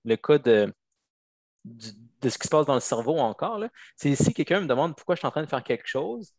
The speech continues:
puis là, si je commence à donner une réponse au niveau de la multiplicité où il n'y a pas de sens, si je commence à parler de mes neurones, ben, c'est parce que mes neurones ont bougé de telle façon, c'est parce que mes hormones faisaient telle affaire, ben, c'est pas l'explication que la personne veut.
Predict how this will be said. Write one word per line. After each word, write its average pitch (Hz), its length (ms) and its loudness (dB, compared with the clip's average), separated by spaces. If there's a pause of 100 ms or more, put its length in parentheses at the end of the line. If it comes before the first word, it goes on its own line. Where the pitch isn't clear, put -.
(280)
puis 131 100 0
là, 175 140 8
si - 180 0
je - 60 -2
commence 165 280 2
à 143 60 4
donner 135 200 4
une 165 100 2
réponse 143 460 2
au 143 60 0
niveau 135 220 -2
de 139 60 0
la 123 60 2
multiplicité - 460 -4
où 170 80 0
il 143 40 0
n'y 123 60 6
a - 40 6
pas 117 120 4
de - 60 -2
sens, 190 340 -2
si - 80 -6
je - 60 -6
commence 135 220 0
à 127 60 0
parler 131 240 2
de 143 40 -6
mes 131 120 -2
neurones, 123 380 -2
ben, 156 100 -2
c'est - 60 -8
parce - 120 -6
que - 80 -6
mes 147 140 -4
neurones 185 220 -2
ont 185 80 -4
bougé 139 120 -6
de - 60 -8
telle 160 140 -6
façon, 165 320 -6
c'est - 40 -8
parce - 140 -8
que 147 60 -4
mes 135 180 2
hormones 147 320 2
faisaient 139 160 0
telle 135 160 0
affaire, 147 280 -2 (320)
ben, 131 180 2 (300)
c'est 139 100 2
pas 226 160 4
l'explication 190 440 0
que - 80 -2
la 117 120 0
personne 117 380 -4
veut. 131 180 -8